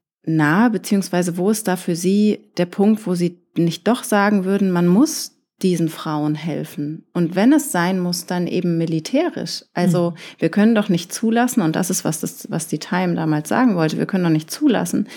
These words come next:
Speaker 1: dass die, ähm,
Speaker 2: Mhm.
Speaker 1: umgebracht, misshandelt, äh, und so weiter werden.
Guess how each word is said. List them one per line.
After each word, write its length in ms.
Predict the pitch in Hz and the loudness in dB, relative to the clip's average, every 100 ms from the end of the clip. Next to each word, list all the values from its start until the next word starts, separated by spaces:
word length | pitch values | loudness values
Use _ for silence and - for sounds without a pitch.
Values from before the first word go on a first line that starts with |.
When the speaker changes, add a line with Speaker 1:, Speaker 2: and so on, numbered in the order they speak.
| - - - | -20 -12 -2
Speaker 1:
dass 220 | 175 175 | -2 0
die, 220 | 156 165 | -2 -2
ähm, 500 | - 165 160 160 160 _ _ - | -2 -2 -2 -4 -8 _ _ -14
Speaker 2:
Mhm. 180 | 156 190 | -6 0
Speaker 1:
umgebracht, 580 | 208 220 208 190 196 - | 4 4 4 2 0 0
misshandelt, 920 | 170 - 180 196 202 202 202 - - _ _ _ _ _ | -2 0 2 4 2 2 0 -6 -20 _ _ _ _ _
äh, 340 | 185 185 185 - - | -4 -2 -2 -2 -2
und 160 | 175 | -2
so 120 | 180 | 0
weiter 520 | 185 196 208 165 160 - | 0 0 -2 -6 -8 -6
werden. 640 | 156 160 160 156 165 160 | -4 -4 -4 -4 -6 -12